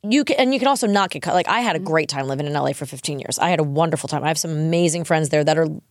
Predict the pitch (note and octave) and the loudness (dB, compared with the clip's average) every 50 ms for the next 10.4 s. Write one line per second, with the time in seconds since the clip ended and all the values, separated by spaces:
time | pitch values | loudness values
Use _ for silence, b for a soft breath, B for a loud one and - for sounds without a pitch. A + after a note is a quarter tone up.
0 | _ - E3 E3+ F3 F#3+ G#3 F#3 D#3+ D3 D3+ - - - D3+ C3 - _ _ _ | _ -6 -2 0 2 2 4 4 2 0 0 -4 -6 -6 -8 -8 -12 _ _ _
1 | _ - - D3 D3 C#3+ - - D3+ D3+ D3 C#3 - - - D3+ C#3+ C#3 C#3 C3+ | _ -6 -2 0 0 0 0 -2 -2 0 0 -2 -2 0 0 0 2 2 2 0
2 | C#3 D3 B B B B B B B B B E3+ E3+ E3+ E3 D#3+ D#3+ D3 - - | -2 -4 B B B B B B B B B 0 2 2 2 0 0 -2 -4 -6
3 | - E3 G3+ G3+ G#3+ F3+ G#3+ E3+ - D#3+ E3+ F3+ E3+ - - - D#3+ D#3+ E3 D#3+ | -4 -2 0 0 2 0 0 0 0 0 2 2 2 0 0 -2 -2 0 0 -2
4 | D#3 E3 - C#4 C4 A3+ B3 A#3+ A3 - E3+ D3+ D3 C#3 C#3+ C#3+ C3 - - B2+ | 0 2 0 0 2 2 0 0 0 0 -2 -4 -4 -2 -4 -4 -4 -4 -6 -6
5 | C3 - - A#3+ A#3+ A3+ A3 G3 F3 E3 D#3+ D#3+ E3 D#3+ D3+ D#3 - - - A#3 | -6 -4 -2 0 0 0 2 0 0 0 0 2 2 2 0 0 -2 -4 -4 -4
6 | G#3+ - G3 E3+ D3+ E3 - B B B B B B B B - F#3+ F3 E3 - | -4 -2 0 0 0 0 -2 B B B B B B B B 0 0 0 0 0
7 | _ _ - F3 F3 E3+ E3+ E3 - A3 G#3 G3 F#3 F3+ - - - F#3 - - | _ _ -2 2 2 2 2 2 2 2 4 2 2 0 -4 -4 -4 -4 -4 -2
8 | F3+ F3+ F3 F3 D#3+ - - _ _ - - - - A3+ G#3+ G#3+ A#3 B3 B3 A#3 | 0 2 2 2 2 0 -4 _ _ -12 -12 -6 -2 0 2 2 4 2 2 2
9 | A3+ A3 - - - F3+ D#3 F3+ E3+ D#3+ E3+ E3+ E3 - - C#3+ C#3+ C3 D#3 D#3+ | 0 -2 -2 -4 -4 -4 0 2 2 2 2 0 -2 -4 -6 -6 -4 -2 -2 -2
10 | D3+ - - - C#3 C#3 C3+ | -2 -4 -4 -4 -2 -4 -4